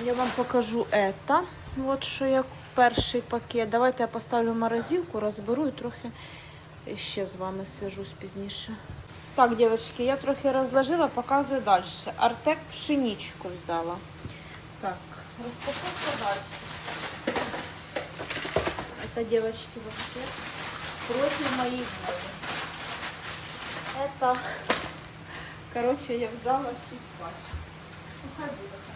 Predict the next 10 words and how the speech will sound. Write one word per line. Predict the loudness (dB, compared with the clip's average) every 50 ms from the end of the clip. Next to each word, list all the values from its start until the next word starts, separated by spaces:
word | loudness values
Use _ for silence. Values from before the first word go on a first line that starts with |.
| -12 -10
буде. | -10 -10 -10 -10 -12 -12 -10 -10 -10 -10 -10 -12 -12 -14 -14 -14 -14 -14 -14 -12 -10 -8 -6 -4
Іногда | -4 -2 -4 -4 -6 -8 -10 -8 -6 -6 -4 -6 -6 -8 -10 -12 -14 -12 -8 -6 -6 -4 -4 -6 -6 -4 -2 -2 -2 0 -2 -4 -4 -4 -6 -10 -10 -8 -6 -6 -6 -4 -4 -4 -4 -4 -4 -6 -6 -6 -4 -2
я | -2 -2 -2 -2 -4
провалюю. | -6 -6 -6 -2 0 2 2 2 0 -2 -8 -10 -10 -10 -8
Оці | -8 -8 -8 -8 -6 -6
їхні | -4 -4 -4 -6 -6 -8 -8
спеції | -8 -8 -6 -4 -4 -4 -4 -4 -6 -8 -6 -6 -4 -2
я | 0 0 0
не | 0 0 -2 -2 -2 -4
беру, | -4 -4